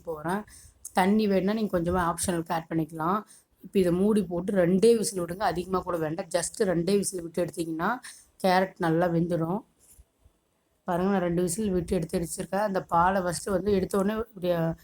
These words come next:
இதாகாது. So நான் பாலை கொஞ்சம் வடிகட்டிட்டு அதுக்கப்புறமா மேஷ் பண்ணா சீக்கிரம் நல்லா மேஷ் ஆயிடும். நம்ம திருப்பவே தேவையில்ல, சிம்பிளா இந்த மாதிரியே செஞ்சு பாருங்க, டேஸ்ட் சூப்பரா இருக்கும். இப்போ பாருங்க, நல்லா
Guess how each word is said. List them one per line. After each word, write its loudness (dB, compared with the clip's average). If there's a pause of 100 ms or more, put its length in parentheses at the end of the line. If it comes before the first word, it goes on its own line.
(380)
இதாகாது. 2 (140)
So 2 (100)
நான் 0
பாலை 4
கொஞ்சம் 2
வடிகட்டிட்டு 0 (640)
அதுக்கப்புறமா 0
மேஷ் 0
பண்ணா 0
சீக்கிரம் -2
நல்லா -2
மேஷ் 0 (100)
ஆயிடும். -2 (100)
நம்ம 0 (100)
திருப்பவே 0
தேவையில்ல, 0
சிம்பிளா -4 (580)
இந்த 0
மாதிரியே 2
செஞ்சு -4
பாருங்க, 0 (100)
டேஸ்ட் -4 (100)
சூப்பரா -4
இருக்கும். -8 (680)
இப்போ -6
பாருங்க, 2
நல்லா 2